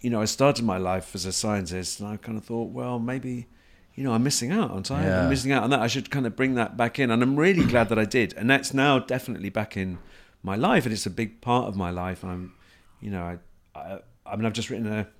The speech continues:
Speaker 1: children's book now. It's a science fiction book. It's about a boy who goes to a birthday party. Instead of a balloon, they give him a black hole on a piece of string. You know, so I'm kind of still doing it. I'm still doing science, but it's sort of, I think the point, to get to the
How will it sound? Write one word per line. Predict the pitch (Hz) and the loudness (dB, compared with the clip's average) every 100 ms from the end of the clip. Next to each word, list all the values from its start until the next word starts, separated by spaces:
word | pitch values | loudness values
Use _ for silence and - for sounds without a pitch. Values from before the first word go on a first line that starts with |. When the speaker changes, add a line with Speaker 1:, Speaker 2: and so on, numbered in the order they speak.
| - - | -20 -12
Speaker 1:
children's | - 165 135 | -2 0 0
book | 95 - | -4 -6
now. | 117 | -4
It's | 87 | -4
a | 95 | -4
science | 110 104 | -2 -2
fiction | - 175 - 85 | -4 -4 -4 -6
book. | 71 80 | -12 -14
It's | - | -12
about | 92 82 | -10 -10
a | |
boy | 92 101 95 | -6 -4 -4
who | 90 90 87 - - | -4 -8 -10 -20 -20
goes | - 95 | -10 -8
to | - | -4
a | 92 | -2
birthday | 104 98 90 | -2 -4 -6
party. | 90 87 95 | -6 -6 -6
Instead | 90 110 | -6 -4
of | 98 | -4
a | |
balloon, | 82 107 110 101 92 | -2 0 2 0 -2
they | |
give | 90 92 | -4 -2
him | 92 | -2
a | 90 | 0
black | 101 92 | 0 -2
hole | - 123 92 | -2 0 0
on | 82 | -2
a | 82 | -6
piece | 92 - | -6 -6
of | 92 | -4
string. | - 95 - - - - - - | -2 -4 -6 -16 -14 -12 -10 2
You | 123 | 4
know, | 87 | 4
so | 85 | 4
I'm | 135 | 6
kind | 185 | 8
of | 160 | 6
still | - 202 | 6 6
doing | 143 156 180 117 | 6 8 8 6
it. | 71 - | 2 -4
I'm | |
still | - 147 | 0 0
doing | 117 143 127 | 2 4 4
science, | - 92 98 | 2 -2 -4
but | - 123 | -2 0
it's | 117 | 0
sort | - 135 | 0 2
of, | 131 123 - _ _ _ _ _ - - - - - - | 2 2 -4 _ _ _ _ _ -12 -12 -12 -20 -20 -10
I | - | 0
think | 254 | 2
the | 208 | 2
point, | - 220 220 - - | 4 6 6 4 -2
to | - | 2
get | 208 | 4
to | - | 6
the | 156 | 6